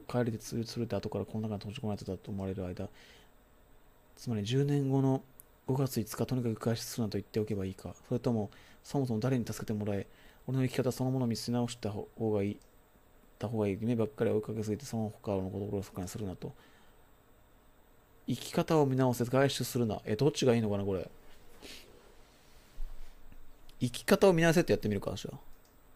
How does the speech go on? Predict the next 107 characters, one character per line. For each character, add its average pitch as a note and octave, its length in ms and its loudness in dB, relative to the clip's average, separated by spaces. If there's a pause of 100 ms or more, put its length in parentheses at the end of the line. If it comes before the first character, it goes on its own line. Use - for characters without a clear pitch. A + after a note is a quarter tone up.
(560)
今 A#2 140 2
お A2 60 2
前 A#2 140 4
は A#2 120 6
ゲ A#2+ 140 4
ー B2 60 4
ム B2 60 0
ク B2 80 2
リ B2 120 8
エ - 20 8
イ A#2 40 4
タ A#2 60 4
ー G#2+ 40 4
に G#2 40 0
な G#2+ 60 2
り G#2 80 2
た A2 60 4
い - 20 4
っ - 20 0
て G#2+ 140 -4
夢 G2+ 140 0
を F#2+ 40 -2
持 G2+ 80 -2
っ - 20 -2
て - 120 -10
る G#2 40 -4
と G2 120 -6
思 F#2 140 -4
う。 - 40 -8 (400)
で A#2 60 0
も A2 60 2
そ B2 120 2
の B2 60 4
夢 B2 160 4
を A2 60 2
叶 A#2 200 2
え - 20 6
る A2 60 2
た G#2 120 2
め G2+ 80 2
に、 F#2+ 80 -2
ち C3+ 100 -2
ょ - 20 0
っ - 40 -12
と - 120 -4
待 G#2+ 80 0
っ - 20 -10
た、 - 80 -4
過 - 140 -12
去 C3+ 60 2
の A2 80 2
俺 G#2 80 2
が G#2 80 2
叫 A2+ 200 -4
ん G2+ 80 -2
だ。 F#2+ 100 -4 (580)
ち - 60 -14
ょ - 20 -8
っ - 20 -8
と A#2 100 -4
待 - 0 -
っ - 20 -2
て - 0 -
く A#2 80 0
だ G#2+ 40 0
さ G2 120 -2
い。 G2 40 0
夢 C3 160 2
が A#2 140 4
叶 B2+ 240 0
う A#2+ 60 2
か G#2+ 80 2
ど A#2 100 4
う A2+ 40 2
か - 100 0
は - 20 4
言 G#2+ 80 2
え - 20 2
な A#2+ 80 2
い - 20 0
で G#2+ 80 0
も G2+ 100 0
ら G#2 60 0
え - 40 0
ま G#2+ 80 0
す - 80 -10
か？ - 160 -6 (400)
叶 C#3+ 160 2
う C3 40 2
と A2 60 2
し - 80 -2
た A#2 100 0
ら G#2+ 140 2
安 B2+ 240 -2
心 C3 120 2
し - 100 -4
て B2+ 80 -2
怠 A#2+ 160 2
け B2 80 0
る A#2 80 4
で G#2+ 80 0
し - 60 0
ょ G#2 40 0
う G2 40 -4
し、 G2+ 140 -6
叶 B2 220 -2
わ-、 C3 100 0